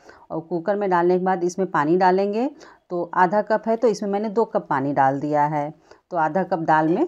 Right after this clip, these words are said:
दो कप पानी डाल देंगे और इसे रख देंगे गैस पर। जब तक, अ, दाल में हल्का सा उबाल आ रहा है, अभी मैंने ढक्कन गैस, अ, कुकर में नहीं लगाया है, तब तक लौकी काट लेंगे। तो लौकी बिल्कुल फ्रेश हो तो बहुत ही अच्छा दाल बनता है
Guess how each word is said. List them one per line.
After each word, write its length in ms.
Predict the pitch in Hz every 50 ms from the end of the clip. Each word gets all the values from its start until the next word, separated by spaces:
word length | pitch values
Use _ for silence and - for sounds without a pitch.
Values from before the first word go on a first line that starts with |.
| 339 254
दो 160 | 185 165 165
कप 200 | 165 - 165 - -
पानी 220 | 165 156 160 175
डाल 240 | 180 180 175 175 180
देंगे 320 | 196 196 208 220 277 381 - - _ _ _ - - - _ - -
और 200 | 165 170 170 175
इसे 260 | 185 180 247 294 359 - - _ _ _ -
रख 240 | 165 156 180 156 -
देंगे 240 | 180 165 170 180 170
गैस 320 | 143 151 147 151 160 -
पर। 180 | - - 302 330 - _ _ _ _ _ _ _ _ -
जब 180 | 180 202 196 -
तक, 140 | 233 233 226
अ, 420 | - - 180 170 175 170 160 151
दाल 300 | 147 147 160 165 165 170
में 180 | 165 185 220 277
हल्का 320 | 294 180 185 156 147 - 165
सा 140 | 165 - 170
उबाल 320 | 147 156 156 165 180 190
आ 100 | 190 185
रहा 180 | 185 190 196 208
है, 200 | 226 247 311 320 - -
अभी 160 | 160 180 185
मैंने 200 | 196 190 190 202
ढक्कन 340 | 185 185 180 - - 190 180
गैस, 240 | 170 160 160 160
अ, 340 | - 165 165 165 165 165 160
कुकर 300 | 156 160 165 156 190 165
में 100 | 180 190 180
नहीं 220 | 165 147 185 202
लगाया 380 | 196 160 127 139 139 143 143 147
है, 180 | 165 196 254 330 - - _ _ _ - - - _ -
तब 140 | 208 196 196 -
तक 140 | 233 226 226
लौकी 260 | 180 160 160 165 180
काट 280 | 165 - 147 143 143 -
लेंगे। 300 | 151 147 147 151 156 160
तो 160 | 160 170 175
लौकी 300 | 180 190 185 185 185 240
बिल्कुल 300 | 202 202 190 180 226 220
फ्रेश 380 | 185 - - 190 196 196 196 -
हो 100 | 202 202
तो 160 | 202 - 214
बहुत 340 | 190 160 160 - 185 180 180
ही 120 | 202 196 180
अच्छा 380 | 156 156 - - 190 190 180 156
दाल 260 | 143 151 151 160 160
बनता 320 | 147 156 143 139 - 180
है 240 | 185 196 214 247